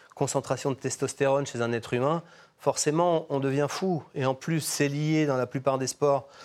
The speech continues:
malheureusement encore aujourd'hui, mais pourquoi ça ne le serait pas dans le sport, potentialisé par les produits dopants.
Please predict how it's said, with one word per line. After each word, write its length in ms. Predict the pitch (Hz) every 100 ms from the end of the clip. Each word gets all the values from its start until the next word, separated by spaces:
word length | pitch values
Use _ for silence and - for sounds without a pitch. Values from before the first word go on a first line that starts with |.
| - - - -
malheureusement 680 | 135 131 131 139 135 151 151
encore 240 | 135 110
aujourd'hui, 480 | 135 135 135 135 151
mais 100 | 113
pourquoi 340 | 110 131 - 135
ça 140 | 131
ne 60 | 120
le 80 |
serait 180 | 120 127
pas 100 | 123
dans 100 | 120
le 60 | 123
sport, 400 | - 139 135 - _ _ _ _
potentialisé 600 | - 143 135 - 131 135
par 160 | 143 127
les 80 | 123
produits 300 | - 131 123
dopants. 400 | 123 131 185